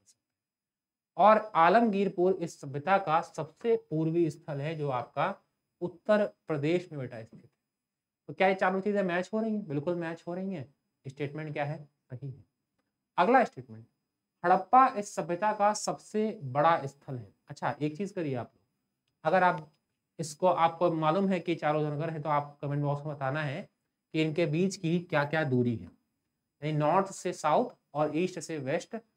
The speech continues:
के बीच की क्या क्या दूरियां रही हैं हड़प्पा सभ्यता की, ये आपको बताना है। ठीक है, चलिए अगला स्टेटमेंट, हड़प्पा इस सभ्यता का सबसे बड़ा स्थल है। क्या ये बात सही है?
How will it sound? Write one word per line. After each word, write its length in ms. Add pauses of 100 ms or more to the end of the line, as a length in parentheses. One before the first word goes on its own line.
(280)
के 40
बीच 320
की 120
क्या 200
क्या 160
दूरियां 440
रही 280
हैं 100
हड़प्पा 300
सभ्यता 400
की, 240 (400)
ये 100
आपको 300
बताना 300
है। 80 (440)
ठीक 120
है, 60 (640)
चलिए 240
अगला 180
स्टेटमेंट, 360
हड़प्पा 380
इस 160
सभ्यता 380
का 180
सबसे 340
बड़ा 260
स्थल 300
है। 60
क्या 140
ये 60
बात 140
सही 260
है? 180